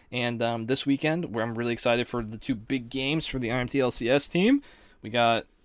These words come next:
E G on Saturday and Hundred Thieves on Sunday. So I'm gonna try and upload on Saturday for sure, and then possibly up, be able to upload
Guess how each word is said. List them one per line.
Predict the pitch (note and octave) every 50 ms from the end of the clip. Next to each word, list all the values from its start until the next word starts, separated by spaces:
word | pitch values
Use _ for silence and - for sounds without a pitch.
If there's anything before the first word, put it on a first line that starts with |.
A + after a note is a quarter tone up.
| _ _ -
E | C#3 C#3 C#3
G | A2+ A2 B2+ C#3+ D3
on | C#3+ C3
Saturday | - - - B2+ C3 C3+ C#3 C#3 C3+
and | A#2 -
Hundred | C3+ B2+ B2
Thieves | - C3+ B2+
on | B2+ A#2+
Sunday. | - - C#3 C#3 C#3 C#3+ D#3+ F3+ G3 - _ - _ _ _ _ _
So | - - B2 A#2+ A#2
I'm | A#2 A#2+
gonna | A#2 A#2+
try | - - B2+ B2 A#2+ A#2+
and | A#2 A2+ A2+ -
upload | B2 A#2+ - - B2 A#2+ A#2+ B2 A#2 A#2 - -
on | - G#2+ G2+ F2+ G2+ G2 G2 - _ _ -
Saturday | - - - D#3+ D#3 D#3+ D#3+ D#3 D#3+ D#3+ D#3
for | D3+ - - A#2 G2 F#2
sure, | - - - G3 G3+ G#3 A3 G#3+ - - - _ _ _ _ -
and | C3+ B2+ B2 B2+
then | B2+ B2 B2+ B2+ B2+ B2+ C3 - - - - _
possibly | - - C#3+ C3 C#3 - - C3 C3+ C#3 C3+ -
up, | F#2+ B2 - -
be | A2+ A2+
able | A#2 A#2 A#2+ -
to | -
upload | G2+ G2+ - G#2+ A2 G#2+ G#2+ A2+